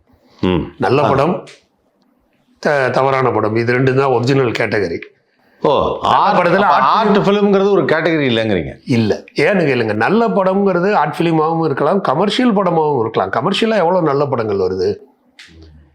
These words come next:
Speaker 2: இந்த பிளண்டர் செய்-, செய்யணும்னு பண்ற, பண்ண முடிவு தான் வந்து ஊமை விழிகள். நீங்க பாத்தீங்கன்னா இதுல ஆர்ட்டாவும் இருக்கும், ஆர்டிஸ்டிக்காவும் இருக்கும், கமர்ஷியல்னா to the core கமர்ஷியலாவும் இருக்கும்.
Speaker 1: ஆ.
Speaker 2: ஏன்னா உங்களுக்கு கமர்ஷியல் பண்ண தெரியாதுன்னு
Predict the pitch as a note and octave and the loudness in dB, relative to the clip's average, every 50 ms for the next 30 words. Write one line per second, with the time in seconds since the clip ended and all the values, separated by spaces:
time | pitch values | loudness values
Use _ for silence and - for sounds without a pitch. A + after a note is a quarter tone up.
0 | _ _ _ _ _ _ _ _ _ - F3+ E3 E3 D3+ D3+ C#3 C3 C#3+ D#3+ F#3+ | _ _ _ _ _ _ _ _ _ -2 0 2 2 2 2 2 2 2 2 2
1 | A3+ A#3+ A#3 A#3+ A3+ F#3+ - - F3 F3 E3 D3 - - E3+ E3+ F3 F3 E3+ E3 | 2 2 2 2 2 0 0 0 0 2 2 0 0 0 0 0 2 2 2 2
2 | F3+ F#3+ E3 D#3+ C#3+ C#3 D3 D3+ D3 C#3+ C#3+ C#3+ - D3 C3 C#3+ C#3 C3+ C3+ C3+ | 0 0 0 0 0 0 0 0 0 -2 -4 -4 -2 -2 0 0 0 0 0 0
3 | C#3 C#3+ C#3 C#3 D#3+ D#3 C3+ C3+ D#3+ C#3+ B2+ B2+ B2 G#2+ F#2 F#2 F2 D#2+ D#2 - | 2 2 2 2 2 0 0 0 0 0 0 0 0 -2 -2 -4 -4 -6 -8 -10
4 | - _ _ _ _ _ _ _ _ _ _ _ - - - _ _ _ - _ | -12 _ _ _ _ _ _ _ _ _ _ _ -20 -20 -20 _ _ _ -20 _
5 | - C#3+ C#3+ C#3+ C3 D3+ E3+ F#3 F3 E3+ F3 F3 E3 C#3+ B2 B2 B2+ C3+ - D#3+ | -2 0 0 2 2 2 2 2 2 0 0 0 0 2 2 2 0 0 0 0
6 | D3+ D#3 D3+ D3+ B2 G2 - G2+ G#2 B2 C#3+ B2+ C3 C#3 - C#3 - - - C3 | 0 0 0 0 -2 -2 -2 0 2 2 2 2 0 0 -2 -2 -2 -2 -4 -2
7 | C#3 C3+ C3 C3 C3 A2+ G2 - - G2 A2 A#2+ - - - - - A#2 D3 F3 | -2 -2 0 0 -2 -2 -4 -2 -2 0 0 0 -2 -4 -10 -8 -4 -2 -2 -2
8 | D#3+ - F3+ D#3 D3+ D#3+ E3 D#3+ - D3 D3 F3+ F3+ - - F3 F3+ D#3 - B2+ | -2 -2 -2 -2 -2 -2 -4 -4 -4 -2 -2 -2 -2 0 0 0 0 0 -2 0
9 | B2 C3 A#2+ - - B2 A2 A2 A2 G2+ G2+ G2 - - - - _ _ - - | -2 -2 -4 -2 -4 -2 -2 -2 -2 -4 -6 -6 -10 -12 -16 -18 _ _ -20 -20
10 | - - - - - _ _ - - D3+ F3 E3 D3+ C#3 C3+ - D3 D#3 E3+ - | -20 -20 -20 -20 -20 _ _ -2 0 2 2 2 2 2 2 0 0 0 0 -2
11 | - C#3+ B2 - A#2 C3+ D#3+ D#3+ C3+ C#3+ C#3 C#3+ D#3 D#3 D3+ C#3 C#3+ D3+ D3+ | 0 -2 -2 0 0 0 0 -2 -2 -2 -2 -2 0 -2 0 -2 -2 -2 -2